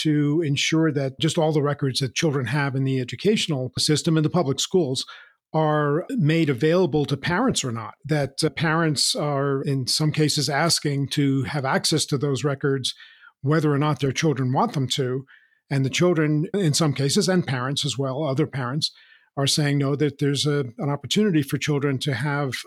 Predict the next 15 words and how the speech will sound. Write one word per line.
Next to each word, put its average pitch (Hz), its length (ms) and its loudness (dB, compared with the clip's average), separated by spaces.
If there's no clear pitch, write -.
the 139 340 -2
opportunity 147 580 0
to 156 200 0
have 135 340 -2
confidential 160 640 0
conversations 147 1000 0
with, 143 380 -2
uh, 147 60 -2
professionals 139 800 -2
in 180 140 4
the 165 100 4
schools, 139 500 0
such 139 200 -4
as 131 100 -2
counselors, 135 760 -2